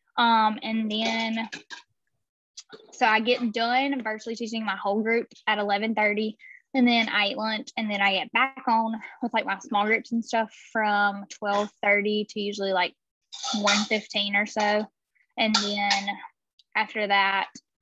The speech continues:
after that, all the other kids who are at school, they're getting called out, they're going home and stuff. And then we usually have, like, faculty meetings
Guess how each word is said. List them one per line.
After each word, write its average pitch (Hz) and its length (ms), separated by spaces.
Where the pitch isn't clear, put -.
after 233 300
that, 208 240
all 208 140
the 214 80
other 196 300
kids 208 240
who 214 80
are - 120
at 190 220
school, 202 360
they're 202 220
getting 196 240
called 202 220
out, 190 200
they're 196 120
going 196 180
home 190 180
and 208 120
stuff. 208 240
And 214 100
then 214 80
we 208 100
usually 202 300
have, 190 220
like, 160 220
faculty 208 360
meetings 214 320